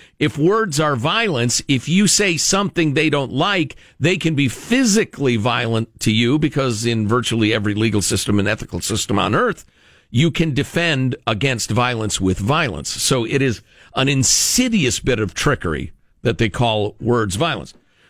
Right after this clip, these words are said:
But anyway, they said, "No, we can't have someone talking about this, uh, a book on white supremacy. It's too scary." Well, as Robbie Suave, uh, writes in, um, in, um, uh, Reason,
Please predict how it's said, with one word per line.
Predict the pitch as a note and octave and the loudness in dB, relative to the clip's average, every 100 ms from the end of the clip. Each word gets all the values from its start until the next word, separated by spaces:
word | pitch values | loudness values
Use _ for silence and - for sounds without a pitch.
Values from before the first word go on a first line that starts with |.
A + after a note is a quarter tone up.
| - | -4
But | F#3+ | 0
anyway, | B3 G#3 B2+ | 0 0 0
they | B2+ | 0
said, | B2 D#3+ | 2 2
"No, | D#3 F3 D#3 | 2 0 0
we | D3 | 0
can't | - A3 G#3 | 2 2 2
have | E3 C3+ | 0 -2
someone | E3+ E3+ C3 | -2 -2 -2
talking | - F3+ F#3+ D#3+ | -2 -2 -2 0
about | D3+ C3 B2+ | 0 0 0
this, | C3 A#2+ - - _ _ - | 0 0 -2 -16 _ _ -2
uh, | A#2 B2+ G#2 | 0 0 0
a | A2 | 0
book | F#3 E3+ | 0 0
on | E3 | 0
white | D3+ D#3+ | 0 0
supremacy. | - - G3 F3 D3 | -4 -2 -2 0 0
It's | C3 - | 0 0
too | G3+ | -2
scary." | G3 - - E3 F#3 G3 D3+ G2 - _ - | 0 -2 -2 2 4 4 2 -2 -6 _ -6
Well, | C#3+ F3 | 0 0
as | C3+ | 0
Robbie | F#3 G3+ D3 | 0 0 0
Suave, | - D#3 C#3+ B2+ G2+ G2 F2+ | 0 0 0 0 2 0 0
uh, | F#2 | 0
writes | F2+ G2 G2 F2+ - - | 2 2 2 -2 -8 -2
in, | F2+ F2+ E2 | -2 0 0
um, | D#2 D#2 C#2+ - _ _ _ _ _ _ - | 0 0 -2 -8 _ _ _ _ _ _ -8
in, | F2+ D#2+ D2+ | -2 0 0
um, | - D#2+ F2 _ _ _ _ _ _ _ - | -2 -6 -12 _ _ _ _ _ _ _ -10
uh, | - - | -4 2
Reason, | G2 D3+ E3+ G2 D2 | 4 4 0 -2 -6